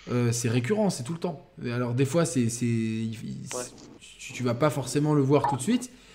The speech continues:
Speaker 1: mais là, en regardant les images, euh, je, je, j'en vois pas mal. Alors bon, c'est comme, comme je suis, comme je tourne en rond un petit peu, les zones où ça a déjà popé, bah, le, le jeu les a déjà loadées, il les, il les garde dans la mémoire, euh, dans, dans, en mémoire. Mais si je, si je vais plus loin,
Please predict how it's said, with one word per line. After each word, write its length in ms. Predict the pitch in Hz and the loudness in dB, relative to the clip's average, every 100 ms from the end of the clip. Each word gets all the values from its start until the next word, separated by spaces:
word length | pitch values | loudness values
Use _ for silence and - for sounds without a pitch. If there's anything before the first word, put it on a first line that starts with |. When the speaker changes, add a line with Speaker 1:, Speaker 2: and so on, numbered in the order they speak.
| - | -2
Speaker 1:
mais 100 | 135 | 4
là, 80 | 165 | 6
en 40 | |
regardant 300 | 147 143 143 | 6 6 6
les 240 | 139 131 131 | 4 4 4
images, 320 | 185 226 135 | 6 6 4
euh, 420 | 131 123 123 117 | 2 2 2 0
je, 280 | 110 110 107 | -2 -2 -4
je, 200 | 104 110 | -4 -6
j'en 160 | 107 113 | -2 0
vois 220 | 123 131 | 0 0
pas 100 | 160 | 2
mal. 280 | 202 127 - - - - - | 2 2 -6 -16 -20 -16 -2
Alors 160 | 127 127 | 0 2
bon, 180 | 160 135 | 0 -2
c'est 140 | - | 0
comme, 220 | 180 180 | 0 2
comme 180 | 131 180 | 2 2
je 60 | - | 2
suis, 400 | 156 135 127 127 | 0 4 4 2
comme 160 | 151 | 0
je 80 | 139 | -2
tourne 220 | 165 160 | 2 4
en 120 | 160 156 | 4 4
rond 200 | 170 160 | 4 2
un 60 | |
petit 160 | 135 135 | 0 -2
peu, 160 | 175 | 2
les 120 | 156 127 | 4 4
zones 240 | 147 147 131 | 4 2 -2
où 40 | |
ça 140 | 120 131 | 0 0
a 40 | |
déjà 180 | 131 135 | 2 2
popé, 460 | 147 139 151 135 - - - - | 2 2 0 -2 -6 -20 -20 -4
bah, 240 | 117 117 | 0 2
le, 160 | 120 120 | 4 4
le 140 | 127 | 4
jeu 140 | 127 143 | 4 2
les 180 | 131 123 | 2 2
a 60 | |
déjà 160 | 117 120 | 2 4
loadées, 360 | 123 127 151 | 4 4 4
il 100 | 135 | 4
les, 40 | 113 | 2
il 160 | 117 120 | -4 -4
les 100 | 110 | -2
garde 200 | 123 113 | 0 -2
dans 120 | 110 | -2
la 120 | 104 | -4
mémoire, 400 | 110 113 117 110 | -2 0 0 0
euh, 500 | 104 104 101 92 113 | -2 -4 -6 -6 -6
dans, 160 | - 117 | -6 -6
dans, 140 | 113 | -6
en 80 | - | -4
mémoire. 440 | 120 170 226 233 - - - - | 0 4 2 0 -8 -20 -10 -2
Mais 80 | 120 | -2
si 180 | 123 | 0
je, 180 | 131 131 | 0 2
si 180 | 120 151 | 0 -2
je 80 | 131 | 0
vais 80 | 131 | 0
plus 160 | 123 | 0
loin, 420 | 135 196 214 107 | 0 2 0 -4